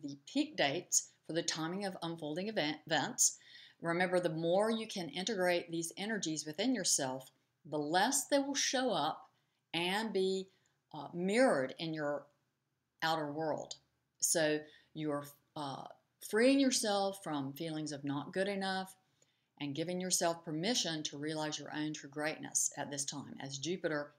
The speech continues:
is retrograde in Leo to be your authentic self. That's what's at hand. So this is the work of Jupiter retrograde in Leo. Ruled by the sun, the zodiac sign of the natural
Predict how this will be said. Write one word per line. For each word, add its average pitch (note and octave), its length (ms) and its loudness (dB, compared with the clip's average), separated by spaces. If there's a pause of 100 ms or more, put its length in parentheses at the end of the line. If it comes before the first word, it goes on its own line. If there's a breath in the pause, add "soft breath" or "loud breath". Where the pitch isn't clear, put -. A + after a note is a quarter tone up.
is D3+ 160 -8
retrograde D3+ 600 -4 (240 soft breath)
in G3 180 -4
Leo E3 440 4 (340 soft breath)
to E3 120 -2
be D3 180 -4
your C#3+ 360 -2
authentic C#3 560 -8
self. - 480 -4 (140)
That's - 460 -2
what's D3+ 260 -6
at C3+ 100 -8
hand. D3 460 -6 (640 loud breath)
So D3+ 480 4 (100)
this F#3+ 240 4
is A#3 160 2
the A#3 100 4
work A3+ 300 2
of E3+ 140 -2
Jupiter D#3 340 -4
retrograde D3 520 -4
in C#3 160 -6
Leo. D#3+ 280 -4 (480 soft breath)
Ruled D#3+ 260 2
by G3+ 120 2
the A3 100 -2
sun, F#3+ 560 0 (160)
the D3+ 100 -6
zodiac D#3+ 460 -2
sign F#3 340 0
of D#3 100 -4
the D3+ 100 -4
natural F3+ 640 -2